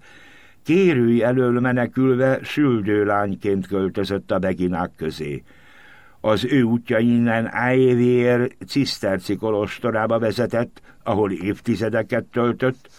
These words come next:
az utolsó időben már vakon, egy cella magányában.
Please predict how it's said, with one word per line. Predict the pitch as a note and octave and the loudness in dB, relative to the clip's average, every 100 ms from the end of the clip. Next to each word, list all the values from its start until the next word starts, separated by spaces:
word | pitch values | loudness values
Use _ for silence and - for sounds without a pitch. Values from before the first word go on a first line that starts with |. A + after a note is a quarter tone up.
| - - - | -20 -20 -12
az | - G2 | -6 -2
utolsó | F#3+ G3 E3 C#3+ - C#3 | 0 0 0 -2 0 0
időben | C3+ D3 C#3+ C3 A#2+ B2 | 2 2 2 2 2 0
már | A#2 A#2 A2 G#2 | 2 0 0 -2
vakon, | F#2+ A2 B2 - C3+ C3+ C3 - - _ | 0 0 0 0 0 0 -2 -8 -20 _
egy | A#2 D3 - - | -4 -4 -8 -10
cella | - F2+ F#2 E2 | -4 -2 -2 -2
magányában. | E2 D2+ D2 C2+ C#2 C#2 B1+ A1 A1+ G1+ | -4 -6 -6 -6 -8 -8 -8 -10 -12 -14